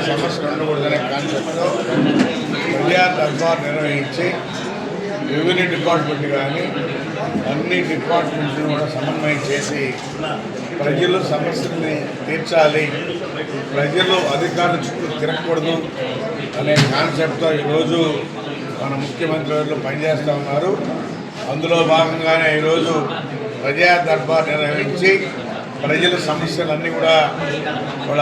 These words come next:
అర్జీలు స్వీకరించి అధికారులందరూ కూడా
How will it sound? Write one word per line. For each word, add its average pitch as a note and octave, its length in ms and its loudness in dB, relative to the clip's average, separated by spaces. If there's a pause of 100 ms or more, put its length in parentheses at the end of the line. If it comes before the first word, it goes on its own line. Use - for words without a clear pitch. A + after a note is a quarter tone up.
అర్జీలు E3 400 2
స్వీకరించి D#3+ 600 2 (720)
అధికారులందరూ F3 720 4 (120)
కూడా F3 200 6